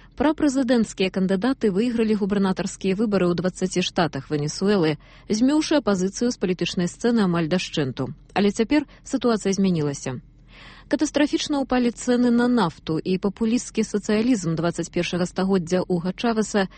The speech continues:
які абапіраўся перш за ўсё на даходы ад экспарту нафты і нафтавых прадуктаў, пачаў даваць збоі. Мяркуецца, што апазіцыйныя кандыдаты маюць шанцы выйграць прынамсі ў чатырох штатах,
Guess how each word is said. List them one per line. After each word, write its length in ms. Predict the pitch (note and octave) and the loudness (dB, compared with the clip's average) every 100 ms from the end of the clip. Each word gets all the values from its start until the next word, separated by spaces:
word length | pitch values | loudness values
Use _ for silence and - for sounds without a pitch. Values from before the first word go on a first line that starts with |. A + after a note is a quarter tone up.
| - - | -20 -4
які 240 | A#3 - C#4 | -4 2 2
абапіраўся 720 | B3 A#3+ A#3+ B3+ C4 - C4+ | 2 -2 2 2 2 0 -4
перш 320 | - A#3 A3 | 0 0 2
за 160 | G#3 G#3 | 2 0
ўсё 320 | G3 - G3 | 0 0 2
на 240 | G3 A3+ | 4 4
даходы 560 | G3+ F#3+ - F3 E3+ F3+ | 2 -2 -2 -2 0 0
ад 240 | E3 E3 | -2 -4
экспарту 480 | E3+ - - E3+ E3+ | -6 -6 -8 -6 -4
нафты 480 | E3 F3+ A#3 - B3 | 0 0 0 0 0
і 60 | F3+ | 0
нафтавых 400 | E3+ - D3+ - | -2 -6 -8 -6
прадуктаў, 560 | F#3+ F#3+ - F#3 E3 - - - | -4 -4 -2 0 0 -4 -20 -6
пачаў 320 | C4 C4+ C4 | -4 0 2
даваць 320 | G3+ F#3 G3 | 2 0 -2
збоі. 560 | F3 D#3+ E3 D3+ C3 - - - - - - | -6 -4 -2 -2 -4 -10 -18 -20 -20 -20 -4
Мяркуецца, 480 | A3 C4 E4+ E4+ - | 0 2 2 0 0
што 240 | F#3+ - F#3 | -4 0 0
апазіцыйныя 720 | F3+ F#3+ G3+ - F#3+ F3 F3 | 0 -2 -2 0 0 2 0
кандыдаты 640 | F#3+ F#3+ A3+ A#3+ F#3 D#3+ - - - | 0 2 0 0 0 -2 -8 -20 -4
маюць 400 | A#3+ C#4 D#4+ - | 0 2 2 -2
шанцы 480 | - A#3+ G#3+ A3+ C4 | -4 0 2 0 0
выйграць 400 | G3+ E3+ F#3 A3 | 0 0 0 -4
прынамсі 480 | - F#3+ F3 F#3+ F#3+ | -2 -2 0 0 -2
ў 160 | - G#3+ | -2 -4
чатырох 480 | G#3 - G3 D#3+ | -4 -2 0 0
штатах, 480 | - - E3+ D3 D3 | -4 -6 -4 -4 -8